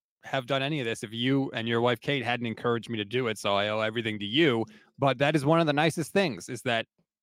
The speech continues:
I don't have to ever worry about getting laid off, 'cause I'm not gonna lay off myself. Uh, and I've been laid off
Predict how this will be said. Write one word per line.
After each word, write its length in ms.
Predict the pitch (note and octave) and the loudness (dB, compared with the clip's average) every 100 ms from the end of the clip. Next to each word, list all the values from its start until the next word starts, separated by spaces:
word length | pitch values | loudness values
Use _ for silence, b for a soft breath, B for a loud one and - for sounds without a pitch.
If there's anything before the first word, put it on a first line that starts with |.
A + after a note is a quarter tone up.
| _ - | _ -2
I 100 | C#3+ | 0
don't 180 | E3 | 0
have 160 | C#3+ E3 | 0 -2
to 100 | - | 2
ever 200 | D3+ F#3+ | 4 6
worry 300 | F3 F#3+ F#3+ | 8 8 8
about 240 | F#3 F3+ | 6 4
getting 260 | - F3+ E3+ | 6 2 4
laid 220 | F#3 F#3 | 4 6
off, 280 | G3 C#3 G#2+ | 6 4 0
'cause 140 | B2+ | -2
I'm 100 | C3+ D3 | 0 2
not 140 | F#3 | 2
gonna 140 | G3+ F3+ | 2 4
lay 180 | F#3 | 6
off 220 | F#3+ F#3 F#3 | 6 6 4
myself. 600 | F3+ - G#3+ A2 - _ _ _ - | 0 4 2 0 -6 _ _ _ -4
Uh, 240 | G#2+ A#2 A#2+ | 0 2 0
and 120 | B2 | 0
I've 160 | C#3+ | 0
been 180 | D3+ D#3+ | 0 2
laid 200 | D3 E3+ | 4 6
off 160 | E3 | 6